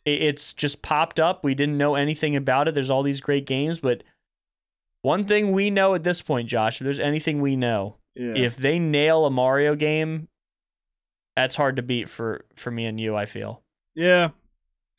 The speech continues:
Speaker 2: I
Speaker 1: There's
Speaker 2: do have
Speaker 1: so much competition this
Speaker 2: there's
Speaker 1: year,
Speaker 2: so much
Speaker 1: but
Speaker 2: I do have
Speaker 1: it's
Speaker 2: one
Speaker 1: possible.
Speaker 2: I, I do have a contender for Street, for, uh, for, okay, well, I, at first I did say I, I didn't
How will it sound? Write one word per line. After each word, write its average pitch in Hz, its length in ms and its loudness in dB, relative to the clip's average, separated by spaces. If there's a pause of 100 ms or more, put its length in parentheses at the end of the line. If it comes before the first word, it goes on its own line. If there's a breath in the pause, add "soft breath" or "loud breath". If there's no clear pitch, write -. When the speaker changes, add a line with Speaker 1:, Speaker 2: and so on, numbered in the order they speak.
(540)
Speaker 2:
I 160 80 0
Speaker 1:
There's 175 160 4
Speaker 2:
do 240 60 4
have 190 60 6
Speaker 1:
so 226 120 6
much 262 200 2
competition 214 640 2
this 147 200 0
Speaker 2:
there's 131 100 2
Speaker 1:
year, 104 80 4
Speaker 2:
so 190 100 4
much 190 180 2
Speaker 1:
but 120 360 0 (280)
Speaker 2:
I 165 100 -2
do 180 160 0
have 190 180 4
Speaker 1:
it's 147 120 -2
Speaker 2:
one 156 120 -2 (200)
Speaker 1:
possible. - 480 -6 (560)
Speaker 2:
I, 147 180 -2
I 151 80 0
do 156 160 -2
have 185 140 6
a 160 60 0
contender 156 560 -2
for 170 140 -4
Street, - 340 -8
for, 156 260 -2
uh, 135 200 0
for, 143 180 -8
okay, 147 240 -2
well, 151 300 0 (880 soft breath)
I, 170 180 4
at 165 140 2
first 214 340 4
I 175 60 2
did 175 240 2
say 185 320 4
I, 165 220 0
I - 20 -2
didn't 170 320 -2